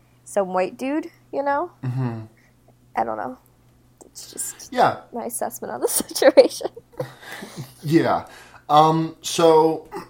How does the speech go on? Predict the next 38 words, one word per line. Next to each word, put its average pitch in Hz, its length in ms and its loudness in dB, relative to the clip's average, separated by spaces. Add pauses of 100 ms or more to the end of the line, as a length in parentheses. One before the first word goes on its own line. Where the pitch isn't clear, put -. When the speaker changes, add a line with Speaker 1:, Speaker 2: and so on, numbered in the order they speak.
(140)
Speaker 2:
<clears throat> - 400 -14
one 202 140 8
of 311 80 2
the 330 60 0
things 190 340 2
that, 165 160 -2
that 160 100 6
we 156 100 4
see 151 300 0
earlier 143 340 2
on 123 160 2
that 123 80 4
I, 120 80 6 (100)
we 139 120 -2
forgot 139 280 4
to 139 60 -8
mention 123 240 -6
was, 127 240 -2
um, 139 320 -2 (140)
they 160 80 6
have 214 140 6
a 247 60 2
recording 170 600 0
of 131 160 0
the 139 100 0
original 131 300 0
crew 160 200 0
of 156 60 0
the 165 80 8
Event 160 220 2
Horizon. 175 640 0 (340)
Speaker 1:
Oh 233 80 -6
my 165 140 -8
god, 151 260 -6
Speaker 2:
Like, 170 160 6
an 165 80 6
Speaker 1:
that's 160 100 -6
Speaker 2:
audio, 156 300 8